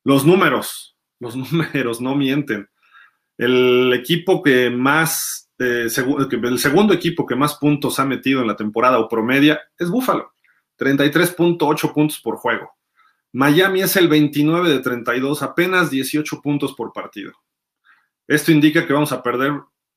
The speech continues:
tranquilamente treinta y tres o treinta y cuatro a dieciocho. Así va a ser el marcador, pero porque es lo que generan las, las ofensivas. Pero luego hay que sacar promedios contra la defensiva. La defensiva de Buffalo es la número uno en puntos admitidos,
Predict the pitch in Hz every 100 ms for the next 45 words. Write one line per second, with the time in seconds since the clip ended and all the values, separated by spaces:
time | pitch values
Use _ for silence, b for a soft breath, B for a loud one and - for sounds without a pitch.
0 | _ _ - 127 131 165 170 175 190 185
1 | 147 131 127 127 147 170 - 127 120 117
2 | 117 139 139 131 101 101 127 - - _
3 | - - 147 156 151 151 139 131 101 -
4 | 98 95 b b b _ 120 117 131 127
5 | 143 156 123 - 123 135 131 113 - -
6 | _ _ _ 123 127 123 120 113 139 113
7 | - b b _ 135 175 190 175 165 156
8 | 175 170 170 170 175 165 - 147 151 156
9 | 180 190 214 262 208 - _ _ _ _
10 | - 139 147 151 156 - 208 175 160 170
11 | - 165 160 180 160 170 190 190 151 -
12 | 262 277 190 - - 131 131 165 165 160
13 | 131 123 120 127 117 95 - -